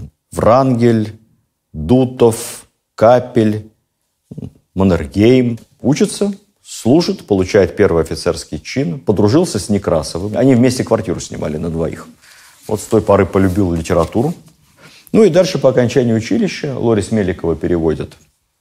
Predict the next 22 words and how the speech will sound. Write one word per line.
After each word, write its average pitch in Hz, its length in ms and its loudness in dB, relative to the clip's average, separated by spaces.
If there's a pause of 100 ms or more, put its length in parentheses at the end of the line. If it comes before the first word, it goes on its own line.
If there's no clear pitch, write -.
на 170 100 -2
Кавказ. - 600 0 (400)
Ему 147 320 2
повезёт, 147 800 2
он 127 320 2
на 123 80 4
каком-то 127 440 2
этапе 123 360 2
станет 117 560 0
помощником 107 640 0
Воронцова, 107 480 0 (720)
нашего 82 320 -4
любимого 82 380 -2
графа 73 300 -8
Воронцова, 95 640 -4 (720)
командующего 85 840 -4 (560)
Кавказской - 520 -8
армией 82 580 -2
и 71 240 -10
наместника 85 640 -2
на 73 140 -8
Кавказе. 135 640 -2